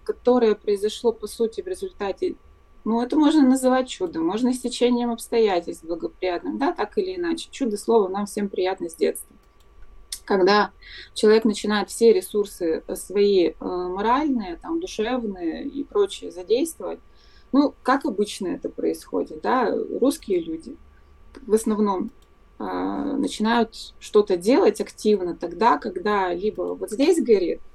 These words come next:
либо, прошу прощения, сзади припекает. Ну вот, это как раз та ситуация, когда уже человек понимает, что всё, дальше так невозможно, потому что, ну, ресурсы заканчиваются.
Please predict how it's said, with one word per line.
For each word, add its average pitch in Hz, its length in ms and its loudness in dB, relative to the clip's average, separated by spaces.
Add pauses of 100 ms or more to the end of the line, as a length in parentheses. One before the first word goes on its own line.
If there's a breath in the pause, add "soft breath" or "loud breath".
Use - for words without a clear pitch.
(480 soft breath)
либо, 254 220 4
прошу 240 320 -2
прощения, 214 500 0
сзади 190 280 0
припекает. - 640 -10 (680 loud breath)
Ну 202 180 -2
вот, 175 240 -2
это 277 180 2
как 220 160 -2
раз 220 200 2
та 220 160 4
ситуация, 214 640 -4
когда 175 300 -2
уже 170 440 -4
человек 185 420 -4
понимает, 180 460 -4
что 160 420 -4
всё, - 420 0
дальше - 340 -2
так 175 220 -6
невозможно, 226 640 4
потому 175 340 -6
что, 175 260 -8
ну, 196 260 -2
ресурсы 196 440 -2
заканчиваются. 175 920 -4